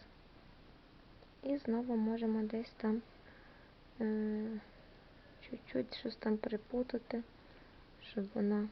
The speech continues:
нам не верталася, ця ниточка, жилка. І далі, ну,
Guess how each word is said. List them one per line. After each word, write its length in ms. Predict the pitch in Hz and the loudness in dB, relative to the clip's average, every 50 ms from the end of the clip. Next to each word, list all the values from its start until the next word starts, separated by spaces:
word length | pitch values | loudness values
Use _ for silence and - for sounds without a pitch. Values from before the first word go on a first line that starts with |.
| - - - - - | -4 -14 -20 -4 2
нам 240 | 220 220 220 214 214 | 4 6 8 8 8
не 80 | 214 | 6
верталася, 680 | 208 208 214 214 - 220 214 208 202 214 214 - - - - - | 6 4 2 2 2 2 4 4 4 2 0 0 -2 -4 -2 0
ця 80 | 226 | 2
ниточка, 600 | 208 208 208 208 208 - 220 - - - - 220 214 - - - - - - | 4 4 4 2 2 0 -2 -4 -4 -2 -2 -4 -4 -4 -10 -18 -20 -8 -6
жилка. 500 | 214 208 208 208 208 208 208 - - 220 220 - - - - - - - - - | -2 0 2 2 2 0 -2 -4 -6 -6 -6 -6 -12 -14 -16 -14 -16 -16 -6 0
І 100 | - 339 | 2 2
далі, 340 | 320 269 240 226 226 233 254 320 | 4 6 4 6 6 4 2 2
ну, 60 | 370 | -2